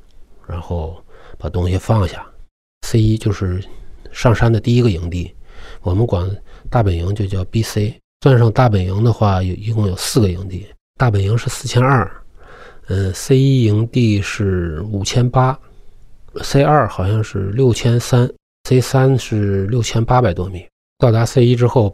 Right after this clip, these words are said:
把东西放下，放下之后呢，再下来，住一晚要下来，然后就住一晚之后，身体会适应那个海拔，然后再上去。整个这套流程下来之后，将近半个月的时间就基本上过去了，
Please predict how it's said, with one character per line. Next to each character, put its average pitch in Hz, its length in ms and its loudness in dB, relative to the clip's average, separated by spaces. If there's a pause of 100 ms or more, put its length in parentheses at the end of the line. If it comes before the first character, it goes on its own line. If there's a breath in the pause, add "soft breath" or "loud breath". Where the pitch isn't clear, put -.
把 87 380 -4 (260)
东 120 160 4
西 113 80 4
放 123 220 2
下， 92 280 0 (400 loud breath)
放 117 220 2
下 110 100 4
之 113 140 2
后 117 220 0
呢， 98 120 2
再 101 140 -2
下 123 240 0
来， 87 180 -4
住 147 160 0
一 107 120 2
晚 73 200 -6
要 85 80 -12
下 82 220 -6
来， 90 120 -8 (420)
然 92 120 -4
后 101 140 -2
就 98 280 -4
住 135 200 0
一 110 60 4
晚 87 200 -4
之 101 60 -4
后， 101 220 -2
身 - 180 -4
体 101 100 0
会 98 140 -4
适 - 220 -2
应 95 100 -2
那 85 60 -4
个 82 80 -8
海 - 220 -12
拔， - 140 -20 (120)
然 101 100 -2
后 117 80 2
再 135 160 4
上 87 240 2
去。 - 160 -12 (540)
整 95 200 -2
个 127 220 2
这 107 100 2
套 98 340 0
流 98 200 -2
程 90 220 -4
下 120 180 0
来 98 160 0
之 107 100 -4
后， 95 240 -2
将 101 240 -2
近 98 240 -2 (440 loud breath)
半 107 180 0
个 101 60 0
月 117 160 2
的 90 80 -2
时 - 160 -10
间 80 160 -4
就 78 120 -6
基 - 160 -10
本 85 140 -6
上 - 120 -8
过 87 200 -4
去 - 120 -10
了， - 60 -16